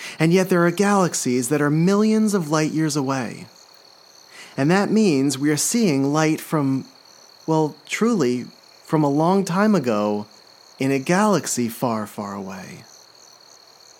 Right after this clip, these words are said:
And looking back on the past is a beautiful thing. It provides us with the lessons that light our paths forward.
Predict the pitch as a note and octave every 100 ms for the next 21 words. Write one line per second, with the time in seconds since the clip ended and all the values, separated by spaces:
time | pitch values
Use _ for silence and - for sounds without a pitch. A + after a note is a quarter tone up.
0 | - - - - E3 G3 A#3+ C4 G#3 G#3
1 | G#3 G#3 F#3 - C#3+ A#2+ - E3 D#3 E3
2 | F3+ G#3+ A3 A3+ A3 A3 A3 D#3+ D#3+ -
3 | - - - - - - - - - -
4 | F3 F#3+ A3+ A3+ B3+ B3+ B3+ A#3 A3+ G#3+
5 | E3 C#3+ C#3 C3+ D3 C#3 D3+ E3 E3 F3
6 | F3+ F3 D#3 D3+ - - C3+ A#2+ G#2+